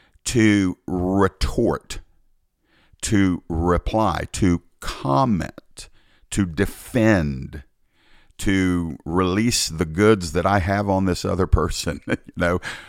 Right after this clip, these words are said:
that stuff started springing up in me. I said, "There's a demon. <laughs> There's a demon in the room. There is this demon tempting me to come into agreement with offense and anger and bitterness."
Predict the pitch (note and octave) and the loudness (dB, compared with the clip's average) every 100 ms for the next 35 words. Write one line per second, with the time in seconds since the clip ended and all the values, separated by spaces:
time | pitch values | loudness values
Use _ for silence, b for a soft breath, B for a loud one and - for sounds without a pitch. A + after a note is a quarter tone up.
0 | B B B A2+ - - - - D#2 - | B B B -6 -4 -4 -6 -8 -8 -8
1 | - F2 E2+ - - G2 F#2+ C3 - F2+ | -6 -6 -6 -6 -2 0 0 -2 -4 -4
2 | D#2+ D#2 D2+ C2+ D2+ D3+ D#3 A#2+ E2 F2 | -2 -4 -6 -4 4 6 6 2 0 -2
3 | B2 D#3 - - - G#2 C3+ B2+ F#2+ D#2 | -2 -4 -10 -10 -4 2 2 2 0 -2
4 | A2 B2 F#3 F#3+ A#3 B2 A#2+ D2+ A#1+ - | 0 2 2 2 0 0 0 0 -4 -12
5 | B B B G#2 G2+ F2 D#2 D#2+ E2+ - | B B B 6 6 4 -2 -2 -2 -4
6 | D#2 C#2 C#2 A#2 C#3+ E3 E3 D#3+ - - | -10 -6 2 4 4 2 0 -4 -6 -4
7 | D3 C#3 - D2 C2 C2+ C#2 - B B | -4 -2 -4 -6 -8 -12 -14 -16 B B
8 | - F2+ E2 - A2+ C#3 D3+ C#3 G#2+ F2+ | -4 -4 -4 -2 0 2 2 4 4 2
9 | E2 G#2+ A2 E2+ D#2+ E2+ D#2 D2+ - - | 2 0 2 0 0 -2 -2 -6 -8 -4
10 | F3+ G2+ - - - G2 - _ B2 D3 | -2 -2 -4 -10 -6 -6 -6 _ -4 -2
11 | E3+ G#2 E2+ F#2 - A#2+ B2+ C3 F#3+ B3+ | 0 0 -2 -2 -2 -2 -2 -4 0 0
12 | A3 - - - | -2 -6 -10 -14